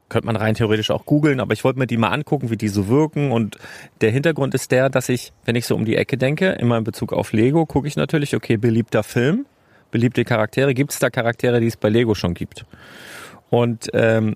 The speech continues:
da habe ich gedacht, naja, guckst du mal so rein. Und dann hat mir dieser Film einfach so gut gefallen. Also der ist jetzt nicht so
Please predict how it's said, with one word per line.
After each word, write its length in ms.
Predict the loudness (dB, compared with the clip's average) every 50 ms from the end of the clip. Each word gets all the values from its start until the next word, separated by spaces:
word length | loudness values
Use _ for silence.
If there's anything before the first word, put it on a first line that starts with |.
| -6 -2
da 80 | -2 0
habe 80 | 0
ich 60 | 0 -2
gedacht, 200 | -2 -2 0 0
naja, 140 | 0 0 2
guckst 300 | 0 -2 -2 0 -2 0
du 40 |
mal 140 | 0 0 0
so 140 | -2 -2 -4
rein. 500 | -2 -2 0 0 2 2 2 0 -2 -6 _ _ _ _ _
Und 140 | 0 2 2
dann 140 | 2 0
hat 160 | -2 -4 -2 -2
mir 100 | -2 0
dieser 260 | 0 0 0 0 -2
Film 280 | 0 0 0 0 2
einfach 300 | 0 -2 -2 -2 -2 -4
so 200 | 0 0 0 0
gut 220 | 2 2 0 0 0
gefallen. 400 | -2 -4 -2 0 0 0 0 -2
Also 160 | -2 -2 0
der 100 | 0 0
ist 100 | 0 0
jetzt 220 | -2 -4 -2 0
nicht 180 | -2 -2 -2 0
so 320 | 2 4 4 4 4 2